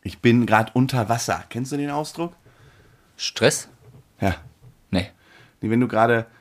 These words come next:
Speaker 1: ich habe irgendwie grad viel zu tun, ich bin
Speaker 2: Ja.
Speaker 1: unter Wasser.
Speaker 2: Ja. Hat er gesagt oder du?
Speaker 1: Ich habe das gesagt.
Speaker 2: Ja.
Speaker 1: Kennst du den Begriff?
Speaker 2: Ja.
Speaker 1: So, jetzt <laughs> eine richtige Physiker-Antwort da drauf. Ich dachte, er ist so gut, hab ich mir aufgeschrieben.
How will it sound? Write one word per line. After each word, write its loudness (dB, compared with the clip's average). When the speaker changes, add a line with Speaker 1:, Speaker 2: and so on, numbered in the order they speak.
Speaker 1:
ich -12
habe -6
irgendwie 0
grad -2
viel 2
zu -6
tun, -2
ich -12
bin -2
Speaker 2:
Ja. 4
Speaker 1:
unter 0
Wasser. -6
Speaker 2:
Ja. 2
Hat 2
er 4
gesagt 2
oder 4
du? 0
Speaker 1:
Ich 2
habe -4
das -10
gesagt. -12
Speaker 2:
Ja. 0
Speaker 1:
Kennst 2
du -4
den -2
Begriff? -4
Speaker 2:
Ja. 0
Speaker 1:
So, -2
jetzt -4
<laughs> -20
eine 2
richtige -8
Physiker-Antwort 0
da 0
drauf. -2
Ich 2
dachte, 0
er 4
ist -18
so 0
gut, 2
hab 4
ich 0
mir 2
aufgeschrieben. -2